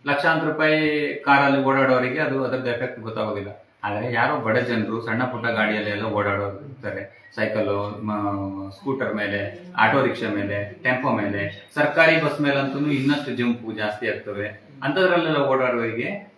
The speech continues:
ಆ ಕಷ್ಟದ ಅನುಭವ ಗೊತ್ತಾಗ್ತದೆ. ಹಾಗಾಗಿ ಒಳ್ಳೆ ಐಷಾರಾಮಿ ಕಾರಲ್ಲಿ ಓಡಾಡೋರಿಗೆ ಆ ಕಷ್ಟದ ಅನುಭವ ಗೊತ್ತಾಗೋದಿಲ್ಲ. ಹಾಗಾಗಿ ಅವ್ರ ಪರವಾಗಿ ನಾವು ಕೇಳ್ಕೊಳ್ತಾ ಇರುವಂತದ್ದು, ಈಗ ಅದು ಬಗೆಹರಿಲಿ. ಬಗೆಹರಿಲಿಲ್ಲ ಅಂತಂದ್ರೆ ಅವ್ರ ಪರವಾಗಿ ನಾವು ಒಂದು ರಸ್ತೆ ಗುಂಡಿಗಳಲ್ಲಿ ಸಸಿ ನೆಡ್ತೇವೆ, ಕೃಷಿ ಮಾಡ್ತೇವೆ.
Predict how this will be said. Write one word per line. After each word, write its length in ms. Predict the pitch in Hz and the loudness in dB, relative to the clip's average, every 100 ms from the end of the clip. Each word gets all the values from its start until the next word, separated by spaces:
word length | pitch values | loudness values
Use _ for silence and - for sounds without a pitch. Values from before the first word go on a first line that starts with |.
| - | -2
ಆ 240 | 139 147 | 2 4
ಕಷ್ಟದ 460 | 143 127 - 120 117 | 2 -2 -6 -6 -4
ಅನುಭವ 320 | 104 104 139 | -4 -4 -4
ಗೊತ್ತಾಗ್ತದೆ. 640 | 127 117 - 95 95 - - _ | -2 0 -2 -4 -10 -14 -20 _
ಹಾಗಾಗಿ 280 | 123 131 151 | -4 -2 -2
ಒಳ್ಳೆ 280 | 107 120 151 - | -2 -2 0 -2
ಐಷಾರಾಮಿ 380 | 147 151 160 | -2 -2 -4
ಕಾರಲ್ಲಿ 320 | 160 143 143 135 | -2 0 2 2
ಓಡಾಡೋರಿಗೆ 520 | 135 131 127 131 139 | 2 2 2 0 0
ಆ 200 | 131 127 | 0 0
ಕಷ್ಟದ 280 | 127 123 117 | -4 -8 -6
ಅನುಭವ 280 | 117 113 | -4 -2
ಗೊತ್ತಾಗೋದಿಲ್ಲ. 760 | 110 107 113 110 - - - - _ _ | -2 0 0 0 -2 -6 -10 -14 _ _
ಹಾಗಾಗಿ 280 | 123 127 135 | 0 2 2
ಅವ್ರ 220 | 127 147 | 4 4
ಪರವಾಗಿ 340 | 151 160 190 - | 6 8 8 8
ನಾವು 180 | 135 | 4
ಕೇಳ್ಕೊಳ್ತಾ 420 | 147 139 135 - 120 | 4 2 2 0 -2
ಇರುವಂತದ್ದು, 680 | 113 104 110 151 - - - _ 151 | -2 -4 -6 -6 -8 -10 -20 _ -4
ಈಗ 120 | 135 127 123 113 - - | 2 6 6 4 -2 -6
ಅದು 160 | 135 | -4
ಬಗೆಹರಿಲಿ. 840 | 160 113 117 127 113 104 117 - 123 | -2 0 4 4 4 2 -2 -8 -2
ಬಗೆಹರಿಲಿಲ್ಲ 420 | 131 156 151 135 | 2 4 4 2
ಅಂತಂದ್ರೆ 260 | 123 139 151 | 0 0 0
ಅವ್ರ 140 | 131 | 2
ಪರವಾಗಿ 380 | 120 123 113 113 | 2 0 0 0
ನಾವು 380 | 110 107 - - - - 131 | -2 -2 -4 -8 -18 -14 0
ಒಂದು 360 | 143 151 151 | 2 6 6
ರಸ್ತೆ 280 | 147 147 170 | 6 4 4
ಗುಂಡಿಗಳಲ್ಲಿ 1000 | 156 151 143 139 135 131 160 180 - - 180 | 4 4 4 4 4 4 2 -2 -4 -4 2
ಸಸಿ 200 | 180 190 | 4 4
ನೆಡ್ತೇವೆ, 380 | 127 107 101 | 2 0 -4
ಕೃಷಿ 260 | 101 170 196 | 0 0 2
ಮಾಡ್ತೇವೆ. 540 | 147 107 101 90 - | 2 2 -2 -6 -10